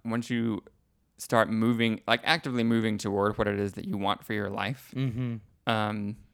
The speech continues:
Speaker 1: and you acknowledge it out loud and you tell people about it, those opportunities will come.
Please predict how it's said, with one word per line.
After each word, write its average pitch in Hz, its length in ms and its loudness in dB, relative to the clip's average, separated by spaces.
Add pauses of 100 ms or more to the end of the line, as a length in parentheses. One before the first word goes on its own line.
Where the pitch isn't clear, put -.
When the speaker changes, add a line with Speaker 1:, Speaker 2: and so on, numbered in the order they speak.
(320)
Speaker 1:
and 110 160 2
you 104 120 0
acknowledge 110 460 4
it 123 120 -2
out 98 200 -2
loud 113 320 2
and 101 140 -6
you 95 60 -8
tell 123 160 -10
people 123 260 -4
about 123 240 0
it, 127 160 -4 (220)
those 175 160 4
opportunities 120 500 0
will 104 160 0
come. - 360 -8